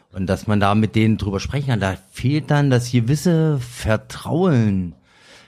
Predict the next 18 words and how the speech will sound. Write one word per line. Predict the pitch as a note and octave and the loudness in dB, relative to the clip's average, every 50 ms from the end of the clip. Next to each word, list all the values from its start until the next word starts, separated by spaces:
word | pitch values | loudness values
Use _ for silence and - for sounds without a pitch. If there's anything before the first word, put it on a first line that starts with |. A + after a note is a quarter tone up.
| _ - | _ -6
erstmal, | - G2 F#2+ - A2+ | -4 -4 -2 -2 -4
das | G2 G2+ - | -2 -2 -2
muss | C3+ C#3 B2+ | 0 0 2
erstmal | E3+ - - D#3+ D3 B2 | 0 2 2 2 2 2
wieder | B2+ B2+ A#2+ | 2 2 2
aufgebaut | D3 E3+ - A3+ D3+ C#3 B2 A#2+ A#2+ | 2 0 -2 -2 0 0 0 0 0
werden. | G#2+ G2 F#2+ | -2 -2 -2
Also | F#2 F#2+ G2+ G2 A2 | -4 -6 -4 -4 -4
ich | G#2+ A#2 - - | -4 -4 -6 -6
kann | - A#2+ C#3+ | -4 -2 -2
ja | D3 C3+ B2+ B2+ A#2+ - | 0 0 0 0 0 -2
auch | A2+ A#2 - | -4 -6 -6
quasi | - - A#2 A#2 A2 A#2+ | -2 -2 -2 0 0 0
jetzt | A#2 A#2 A#2 - | -2 -2 -2 -2
nur | C#3 C3+ B2 | -2 -2 0
von | B2 A#2 G2+ | 0 0 0
mir | G#2 C3 E3+ G3+ G3 | 2 2 2 0 -2
sprechen. | F#3 - - - G#2 C#3 - F3 E3 D3 B2 B2 | -4 -6 -6 -4 -4 0 0 2 2 0 0 -4